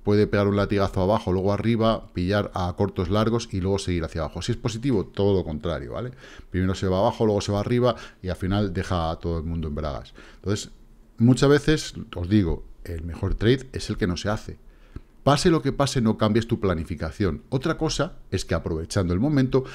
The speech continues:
hagas un trade de oportunidad, eh, de una forma muy rápida y, bueno, pues teniendo en cuenta el riesgo que conlleva, ¿vale?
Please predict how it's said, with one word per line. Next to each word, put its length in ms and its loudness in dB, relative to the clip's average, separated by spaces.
hagas 380 0
un 160 2
trade 180 2
de 140 2
oportunidad, 680 2
eh, 320 -2
de 120 -2
una 120 0
forma 300 -6
muy 180 -6
rápida 640 2
y, 160 -6
bueno, 220 -6
pues 200 -14
teniendo 300 -6
en 40 -8
cuenta 440 0
el 160 -6
riesgo 320 0
que 80 -10
conlleva, 420 -10
¿vale? 220 -12